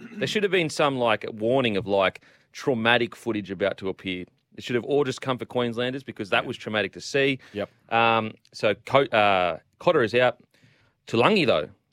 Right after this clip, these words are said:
Speaker 1: Tuolang-, Tuolangi
Speaker 2: Yep.
Speaker 1: makes his debut on the Sting. Then you've got Lindsay Collins promoted from, uh, the bench to start a prop with Tino, moves into lock. Arrow recalled on the bench. Got a question about the, the Lindsay Collins, 'cause I think it's a really interesting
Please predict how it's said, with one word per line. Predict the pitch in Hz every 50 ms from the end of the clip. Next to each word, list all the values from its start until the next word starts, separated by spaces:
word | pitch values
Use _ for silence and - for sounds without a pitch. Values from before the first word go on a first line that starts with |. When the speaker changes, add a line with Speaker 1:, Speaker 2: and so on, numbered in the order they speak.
| _ _
Speaker 1:
Tuolang-, | - 147 151 151 143 151 156 143 - _ _
Tuolangi | - 156 190 208 185 165 147 127 104 85 - _ _
Speaker 2:
Yep. | 120 131 143 - -
Speaker 1:
makes | 92 120 160 170 -
his | 151 135 110
debut | - 107 98 95 90 95 92 92 92 - _ _ _ _ _ _
on | - 123 143 147
the | 123
Sting. | - - - 113 101 98 95 95 - _ _ _ _ _ _
Then | - 113 113
you've | 104 101
got | 110 117
Lindsay | 135 156 135 127
Collins | - - 135 127 123 117
promoted | - - 113 113 117 120 120 104 - _ _ _ _ _ _
from, | _ _ - 147 165 165 160 - - _
uh, | 113 107 104 104 104
the | 98 104
bench | - 123 139 156
to | - -
start | - - 123 101
a | 98
prop | - - 165 202 - -
with | 104 - - _ _
Tino, | - - 131 147 156 156 160 190 262 -
moves | - 110 117 127 135 135 120 -
into | 120 104 - 92
lock. | 92 95 110 131 143 - - _ _ _ _ _
Arrow | - 110 131 147 147 131 120
recalled | 113 104 110 117 - - - 120 113 110 104
on | 98
the | 95
bench. | 92 - 135 135 127 107 - - - _ _ _ _ -
Got | 170 190
a |
question | - - - 214 - - 277
about | 208 147 127 110 -
the, | - 104 95 -
the | 110
Lindsay | 104 107 113 110 104 104
Collins, | - - 110 110 127 131
'cause | - 160
I | 175
think | 190 214 170
it's | 151
a | 139 117
really | 123 135 143 135
interesting | 127 117 - - - 123 110 104 101 -